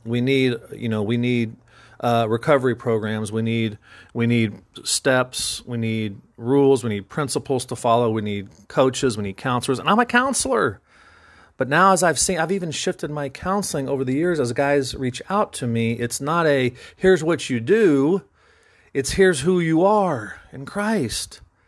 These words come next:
So I see myself more as a spiritual mentor and director than even a counselor in some ways, because I want them to know who they are, what Christ has accomplished. Let's focus on that,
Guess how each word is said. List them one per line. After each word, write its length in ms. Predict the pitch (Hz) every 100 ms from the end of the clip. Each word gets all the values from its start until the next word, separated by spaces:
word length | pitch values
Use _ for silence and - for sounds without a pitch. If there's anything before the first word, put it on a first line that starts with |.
| _ _ _ -
So 140 | -
I 120 | 165
see 200 | 202 -
myself 460 | 175 151 - 151 135
more 180 | 156 156
as 120 | 135
a 60 | 127
spiritual 560 | - 165 160 147 131
mentor 500 | 120 151 160 143 131
and 140 | 123 107
director 520 | 104 127 196 - 131
than 160 | 127
even 220 | 156 160 117
a 60 |
counselor 540 | - 165 196 196 - 117
in 100 | 113
some 260 | - 202
ways, 280 | 135 127 139
because 520 | 131 131 160 165 - - - - - - -
I 60 |
want 240 | 185 226 -
them 180 | 160
to 60 | 147
know 240 | 143 156
who 160 | 151 190
they 160 | 180 185
are, 380 | 202 220 214
what 160 | 156 -
Christ 320 | - 190 180
has 140 | 190 160
accomplished. 640 | - - 220 - 156 143
Let's 160 | 185 -
focus 440 | 202 196 170 -
on 220 | 160 151
that, 380 | 196 214 180 -